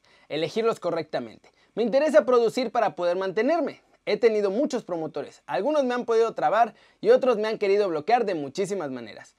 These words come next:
Uno ha salido adelante y se ha sobrepuesto. Sí hay un estilo, le llamo el estilo bucetichesco". Son calificativos nada más. Yo soy una persona que busca un equilibrio en sus equipos.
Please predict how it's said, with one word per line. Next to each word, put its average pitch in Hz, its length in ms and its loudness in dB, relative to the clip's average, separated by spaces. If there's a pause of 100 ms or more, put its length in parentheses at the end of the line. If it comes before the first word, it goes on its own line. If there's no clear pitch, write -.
(320)
Uno 277 200 4
ha 247 80 4
salido 208 320 4
adelante 208 420 0
y 196 60 -2
se 160 100 -4
ha 151 60 -2
sobrepuesto. 180 640 0 (340)
Sí 320 240 0
hay 214 160 8
un 214 80 0
estilo, 180 420 -6 (280)
le 156 100 -2
llamo 233 380 2
el 160 160 -2
estilo 254 400 0
bucetichesco". 165 840 -6 (380)
Son 233 320 -2
calificativos 170 800 0
nada 170 240 -2
más. 190 260 -6 (260)
Yo 247 140 6
soy 269 160 -2
una 254 160 0
persona 233 360 -4
que - 100 0
busca 226 400 0
un 269 160 0
equilibrio 220 420 -2
en 202 60 -6
sus - 100 -14
equipos. 156 460 -12